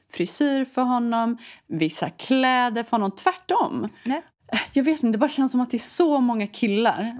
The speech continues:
Speaker 1: vars typ är riktigt lesbiska looks.
Speaker 2: Mm.
Speaker 1: Som, och de fattar absolut inte att det
Speaker 2: Nej,
Speaker 1: är
Speaker 2: nej.
Speaker 1: det. Det är så här,
Speaker 2: Nej, nej.
Speaker 1: "Åh gud, hon är så himla snygg." Man bara, "Men hon är ju en superbutch."
Speaker 2: Ja.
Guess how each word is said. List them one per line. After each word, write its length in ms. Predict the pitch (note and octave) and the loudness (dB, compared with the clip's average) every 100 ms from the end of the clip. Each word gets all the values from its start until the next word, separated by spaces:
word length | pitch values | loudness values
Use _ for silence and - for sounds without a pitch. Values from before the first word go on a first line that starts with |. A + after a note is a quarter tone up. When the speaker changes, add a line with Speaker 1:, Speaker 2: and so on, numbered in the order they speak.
| - | -4
Speaker 1:
vars 340 | F#3 G#3 - - | 0 0 -2 -4
typ 340 | - F#3 - - - _ _ _ _ | -2 0 -2 -10 -20 _ _ _ _
är 400 | G3+ F#3 F3+ G3 - | 0 2 0 -6 -6
riktigt 600 | A3 G#3+ B3 - - F#3+ | -2 -2 -2 -6 -4 -2
lesbiska 760 | F#3+ G#3 A3 - - F3+ - E3+ | 0 -2 -2 -8 -6 -4 -2 -2
looks. 540 | F#3+ C4 - - - G#3 | 0 -2 -4 -10 -2 0
Speaker 2:
Mm. 140 | G3+ | 2
Speaker 1:
Som, 180 | F3+ A3 | 0 -2
och 120 | - C#4 | 0 0
de 120 | C#4 | 2
fattar 280 | D#4 - B3+ | 0 0 -4
absolut 380 | - A#3+ A#3+ | -2 -2 0
inte 160 | A3+ G#3+ | -2 -2
att 80 | G3 | -2
det 60 | G#3 | 2
Speaker 2:
Nej, 120 | A3+ | 2
Speaker 1:
är 60 | G3+ | 2
Speaker 2:
nej. 100 | E3+ | 0
Speaker 1:
det. 60 | |
Det 60 | B3+ | -2
är 40 | |
så 100 | A#3 | 2
här, 140 | G#3 F#3+ | 0 0
Speaker 2:
Nej, 100 | F#3 | -4
nej. 160 | D#3+ - - - | -6 -8 -10 -4
Speaker 1:
"Åh 140 | G#3 G3+ | -2 0
gud, 200 | G#3+ F#3+ | -2 0
hon 180 | G3+ | -2
är 40 | F#3+ | -2
så 120 | G3 | -2
himla 160 | F3+ E3 | -2 -4
snygg." 260 | - F#3+ | -4 -4
Man 200 | F#3+ G#3 | -4 -4
bara, 80 | F#3 | -4
"Men 200 | G3 G3+ - | -2 -4 -6
hon 120 | - A#3+ | -2 0
är 40 | |
ju 60 | A3+ | 0
en 80 | |
superbutch." 880 | G3+ - - - F#3 B3+ G4+ - - | -4 -4 -4 -4 -4 -4 -4 -6 -2
Speaker 2:
Ja. 180 | G#3 | 0